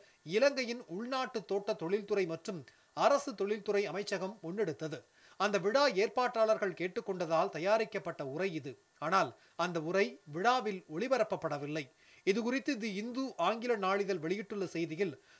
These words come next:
"தமிழ்நாடு முதலமைச்சரின் உரையை ஒளிபரப்பக்கூடாது என்று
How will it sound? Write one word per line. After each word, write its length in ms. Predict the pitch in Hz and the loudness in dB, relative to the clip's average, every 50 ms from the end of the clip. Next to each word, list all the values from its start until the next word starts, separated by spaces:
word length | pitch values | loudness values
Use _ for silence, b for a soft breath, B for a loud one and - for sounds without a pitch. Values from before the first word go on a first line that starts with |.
| b b | b b
"தமிழ்நாடு 500 | 202 220 294 311 302 302 294 285 277 254 | 2 4 4 4 6 6 6 6 6 4
முதலமைச்சரின் 640 | 196 202 220 226 220 226 226 214 - 208 208 208 208 208 | 2 2 0 0 0 -2 -2 -2 -2 -2 -2 -2 -4 -4
உரையை 320 | 143 165 196 208 202 196 208 247 | -4 -2 0 2 4 4 2 2
ஒளிபரப்பக்கூடாது 960 | - - 175 208 247 269 262 247 - 220 - - 175 185 208 214 214 214 196 175 | 0 -4 -4 0 2 2 2 2 2 0 -2 -2 0 4 6 8 8 8 6 2
என்று 280 | 170 165 170 160 202 | -6 -6 -6 -2 -2